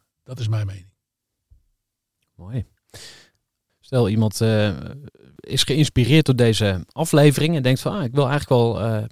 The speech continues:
Speaker 2: ja, iets gaan doen. Een project opzetten, een beweging starten," eh, al dat soort, eh, ja, gedachten. Eh,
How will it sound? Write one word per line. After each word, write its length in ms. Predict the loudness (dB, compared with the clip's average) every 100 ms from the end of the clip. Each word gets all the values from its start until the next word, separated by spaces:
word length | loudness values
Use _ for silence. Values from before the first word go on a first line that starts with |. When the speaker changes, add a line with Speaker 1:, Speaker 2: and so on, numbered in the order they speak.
| _ _
Speaker 2:
ja, 180 | -10 -4
iets 180 | -2
gaan 240 | 0 0 4
doen. 340 | 6 4 0 -10 _ _ -12
Een 120 | -2
project 360 | 2 4 4
opzetten, 1040 | 0 2 4 4 4 4 4 2 0 -2 -2
een 440 | 0 0 -2 -4 -8 _ _ _ _ _ _ _ _ _
beweging 560 | 0 2 2 2 2
starten," 920 | 2 2 2 2 0 0 0 -2 -4 -8
eh, 600 | -6 -4 -4 -6 -8 -6
al 140 | -2
dat 160 | 0 0
soort, 260 | -2 -4
eh, 340 | -10 -10 -12 -14 -16 _
ja, 140 | -10 -6
gedachten. 680 | 0 2 2 0 -4 -4 -10 -20
Eh, 180 | -16